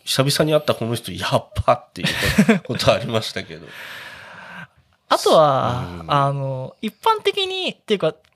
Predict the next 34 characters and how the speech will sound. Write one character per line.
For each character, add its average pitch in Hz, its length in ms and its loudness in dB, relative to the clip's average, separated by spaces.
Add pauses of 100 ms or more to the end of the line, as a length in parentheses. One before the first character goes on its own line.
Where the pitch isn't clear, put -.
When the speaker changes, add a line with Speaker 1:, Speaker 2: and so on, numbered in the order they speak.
(120)
Speaker 2:
あ 320 100 6
る 339 100 4
尺 277 260 0
度 233 120 4
か 226 100 4
ら 214 100 6
見 226 100 -2
る 202 100 -2
と 170 100 -2
め 147 200 4
ち - 140 2
ゃ - 40 4
く - 80 -6
ち - 100 4
ゃ 254 80 8
頭 240 180 2
良 165 80 0
く - 80 -14
て 147 100 -8
も、 135 300 -4
す - 220 -4
げ 226 120 8
え 208 40 8
バ 165 160 4
カ 170 80 6
だ 131 80 4
っ - 40 -10
た 127 80 -12
り 123 60 -12
も 117 60 -14
す - 120 -8
る 127 60 -8
か 123 120 -10
ら。 110 160 -12